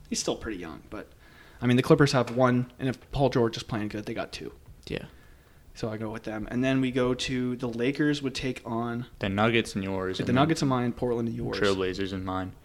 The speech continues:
Speaker 1: So what do you think for yours?
Speaker 2: I think the Lakers would win in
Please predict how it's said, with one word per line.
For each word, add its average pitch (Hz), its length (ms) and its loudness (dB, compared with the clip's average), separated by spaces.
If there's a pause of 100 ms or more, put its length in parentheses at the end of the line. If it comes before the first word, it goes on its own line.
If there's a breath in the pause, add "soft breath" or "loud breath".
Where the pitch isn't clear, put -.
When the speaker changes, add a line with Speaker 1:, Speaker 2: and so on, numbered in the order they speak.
(140)
Speaker 1:
So 147 80 2
what 127 80 6
do 131 60 6
you 117 40 4
think 117 140 0
for - 80 -6
yours? 101 300 -6
Speaker 2:
I 107 120 6
think 107 120 4
the 104 80 -2
Lakers 101 320 -2
would 98 100 -8
win 95 240 -4
in 95 260 -8